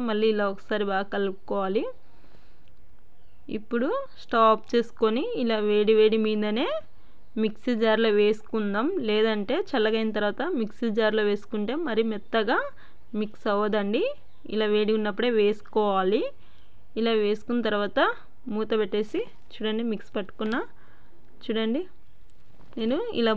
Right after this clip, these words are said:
బౌల్స్ వేసుకుంటున్నానండి పూర్ణాన్ని. ఇప్పుడు ఆ పిండిని మళ్ళీ తీసుకొని ఇలా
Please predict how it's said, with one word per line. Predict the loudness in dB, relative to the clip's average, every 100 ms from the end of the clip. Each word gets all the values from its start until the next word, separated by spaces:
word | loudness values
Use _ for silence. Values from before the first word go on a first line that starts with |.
| 4
బౌల్స్ | 4 2 4
వేసుకుంటున్నానండి | 4 2 -2 -2 0 0 0 0 0 0 -2
పూర్ణాన్ని. | 0 2 2 2 0 -2 -4 -8 -10 -10 -8 -8 -8 -10 -10 -8 -6 -4
ఇప్పుడు | 0 0 -2 -6 -2
ఆ | -2 0
పిండిని | 2 2 0 0
మళ్ళీ | -2 -2 -2
తీసుకొని | -4 -2 -2 0
ఇలా | 0 0